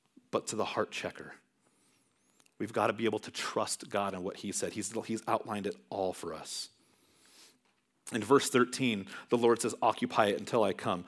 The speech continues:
But, but this guy didn't do it. He didn't take care of it, right? He didn't trust. He didn't obey. And because he didn't obey, he didn't know and he didn't love his master. This happens with the Lord as well. Pe-, people don't grow and experience a fresh flow of his life and his love and his grace because,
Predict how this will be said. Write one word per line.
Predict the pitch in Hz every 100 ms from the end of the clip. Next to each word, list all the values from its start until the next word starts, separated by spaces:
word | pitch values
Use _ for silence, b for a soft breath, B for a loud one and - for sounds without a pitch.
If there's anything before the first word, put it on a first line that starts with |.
| B -
But, | 107
but | 107
this | - -
guy | 113 123
didn't | 123 104
do | 117 98
it. |
He | 95
didn't | 120 147 131
take | 147 -
care | - 127
of | 104
it, | 82
right? | 92 101 - _ b b b b -
He | 143
didn't | 139 135 123
trust. | - 135 - -
He | 139
didn't | 147 139 135
obey. | 127 104 95 107 110 85 - - b b b b
And | 117
because | 123 151
he | 127
didn't | 123 117
obey, | 101 120 110
he | 113
didn't | 107 104 -
know | 110 98
and | 90
he | 101
didn't | 95 92
love | 90 92 87
his | 87 -
master. | 80 - - - - b b b b b b b b b
This | - 113
happens | 131 123 113
with | 107
the | 95
Lord | 95 92
as | 90 -
well. | 95 80 B B -
Pe-, | 160
people | - 156 165 151
don't | 143 135 -
grow | - 120 131
and | 117
experience | 104 - 127 123 113 107
a |
fresh | - - 120 -
flow | - - 123 160 160
of |
his | - 117
life | 120 127 127
and | 113
his | 95
love | 107 120 107
and | 101
his | 87
grace | 107 107 -
because, | - - 110 95